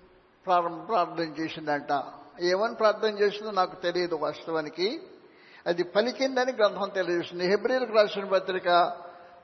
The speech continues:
పన్నెండవ అధ్యాయంలో ఇరవై నాలుగవ వచనం నుండి రాబడి చదువుతాం. హెబ్రీయులకు పన్నెండవ అధ్యాయము ఇరవై రెండవ వచనం నుండి చదివితే,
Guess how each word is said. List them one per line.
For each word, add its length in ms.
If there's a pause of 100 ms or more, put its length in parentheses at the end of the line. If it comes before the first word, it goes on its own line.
(100)
పన్నెండవ 400
అధ్యాయంలో 840 (2000)
ఇరవై 320 (320)
నాలుగవ 480
వచనం 260
నుండి 320
రాబడి 460
చదువుతాం. 560 (760)
హెబ్రీయులకు 800
పన్నెండవ 600
అధ్యాయము 640
ఇరవై 380
రెండవ 460
వచనం 300
నుండి 260
చదివితే, 640